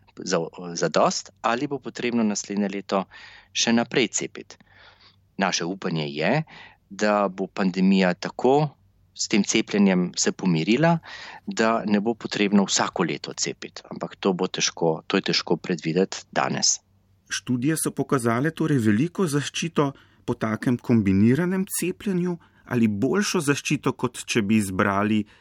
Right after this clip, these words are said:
Speaker 2: dve dozi istega proizvajalca?
Speaker 1: Če smo bili cepljeni z različnimi cepivi, je dejansko imunska zaščita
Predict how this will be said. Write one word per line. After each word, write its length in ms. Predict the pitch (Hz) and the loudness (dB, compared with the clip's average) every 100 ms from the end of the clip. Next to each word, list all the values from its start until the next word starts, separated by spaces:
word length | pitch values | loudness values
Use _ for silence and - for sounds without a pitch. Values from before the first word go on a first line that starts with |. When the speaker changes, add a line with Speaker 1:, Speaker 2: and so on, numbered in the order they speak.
| _ _ | _ _
Speaker 2:
dve 380 | 107 104 104 117 | -8 -4 2 2
dozi 460 | 104 110 107 98 - | 4 4 4 0 0
istega 440 | 110 - 92 82 80 | -2 -2 -4 -4 -4
proizvajalca? 800 | 80 78 85 78 76 - - - _ _ - - - - - - - - _ _ _ _ - | -6 -6 -8 -8 -12 -18 -20 -20 _ _ -20 -18 -16 -16 -16 -18 -20 -20 _ _ _ _ -4
Speaker 1:
Če 140 | - 127 | 0 2
smo 260 | - 127 113 110 | 4 4 4 0
bili 300 | 117 110 101 | -2 0 0
cepljeni 500 | 95 123 120 117 110 | 0 0 2 4 4
z 180 | 92 92 | 4 0
različnimi 560 | 85 78 98 - 147 143 | -4 -4 -2 0 0 0
cepivi, 580 | - 127 - 131 120 120 107 - | 0 -2 -2 0 2 0 -2 -4
je 160 | 107 92 | -2 0
dejansko 640 | - 85 107 - - 123 - _ _ _ _ _ | 0 2 2 2 2 2 2 _ _ _ _ _
imunska 520 | 113 117 120 117 110 | 4 6 6 4 0
zaščita 640 | 95 92 - 98 - 90 | 0 -2 -2 -2 0 -2